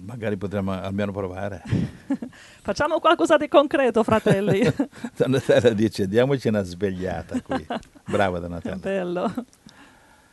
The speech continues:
Speaker 2: E allora cosa pensi?
Speaker 1: Allora cosa penso? Cara Donatella, io credo che le preghiere possono fare miracoli, eh, secondo la tua fede ovviamente, è la legge di Dio, la fede.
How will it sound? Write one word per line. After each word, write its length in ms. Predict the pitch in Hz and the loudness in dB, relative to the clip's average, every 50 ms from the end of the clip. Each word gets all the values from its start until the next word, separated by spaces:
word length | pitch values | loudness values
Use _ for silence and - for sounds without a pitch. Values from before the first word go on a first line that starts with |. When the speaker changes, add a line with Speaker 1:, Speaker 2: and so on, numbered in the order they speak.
| _ _ _ _ _ _ _ _ _ | _ _ _ _ _ _ _ _ _
Speaker 2:
E 100 | - 254 | 0 2
allora 380 | 254 226 214 208 233 269 302 330 | 2 2 2 0 0 0 0 0
cosa 220 | - 254 208 185 - | 0 2 2 2 0
pensi? 340 | - 180 175 170 - 185 - - _ - | 0 -4 -4 -6 -8 -10 -12 -12 _ -6
Speaker 1:
Allora 380 | - 110 104 104 104 107 107 104 | -4 -4 -2 -2 -2 -4 -4 -4
cosa 260 | 95 107 98 107 104 | -6 -6 -6 -6 -8
penso? 640 | - - 110 101 101 101 101 - 110 101 98 101 98 107 117 135 - _ _ _ _ _ _ _ _ - - - - - - - - - - - - - - _ _ | -6 -4 -4 -4 -4 -6 -8 -10 -10 -10 -10 -12 -14 -16 -18 -20 -20 _ _ _ _ _ _ _ _ -20 -20 -20 -20 -20 -20 -20 -20 -20 -20 -20 -20 -20 -20 _ _
Cara 240 | - - 101 98 101 | -10 -8 -6 -4 -4
Donatella, 680 | 104 104 104 98 - - 123 120 110 104 95 92 - - _ _ _ _ _ _ _ _ _ _ - _ _ _ _ _ _ _ _ | -4 -2 -4 -4 -2 -2 -2 0 0 -2 -4 -4 -6 -10 _ _ _ _ _ _ _ _ _ _ -20 _ _ _ _ _ _ _ _
io 160 | - - 151 | -4 -4 -2
credo 240 | - 131 135 123 107 | 0 2 2 2 2
che 80 | 107 | 2
le 100 | 107 107 | 0 -2
preghiere 420 | - 101 101 98 104 117 123 113 95 | -2 -2 -4 -2 0 0 0 0 0
possono 360 | - - 90 - - 98 85 | -2 -6 -8 -8 -8 -10 -8
fare 220 | - 90 87 90 | -8 -8 -8 -8
miracoli, 600 | 85 87 87 85 - 87 95 - - 85 87 - - - - - - _ - _ _ _ _ _ _ _ _ _ _ _ _ | -8 -8 -10 -8 -8 -10 -10 -10 -12 -16 -16 -16 -20 -20 -20 -20 -20 _ -20 _ _ _ _ _ _ _ _ _ _ _ _
eh, 240 | 120 110 98 92 - - | -12 -10 -10 -10 -10 -12
secondo 440 | - - 95 - - 98 95 92 92 | -10 -10 -12 -8 -8 -8 -6 -6 -8
la 60 | 87 | -10
tua 140 | - - 85 | -10 -12 -14
fede 300 | - - 110 98 90 98 | -6 -2 -2 -2 -2 -4
ovviamente, 720 | 90 87 92 92 87 90 90 90 92 90 - 98 107 - - _ | -8 -10 -10 -10 -10 -10 -10 -10 -12 -12 -10 -10 -10 -10 -10 _
è 120 | - 95 | -8 -6
la 100 | 101 101 | -6 -4
legge 300 | 95 98 95 85 95 95 | -4 -4 -6 -6 -8 -8
di 120 | 87 110 117 | -6 -6 -6
Dio, 220 | 123 135 113 - - | -6 -8 -8 -10 -12
la 100 | - - | -16 -18
fede. 300 | - - - - - - | -12 -10 -12 -12 -12 -16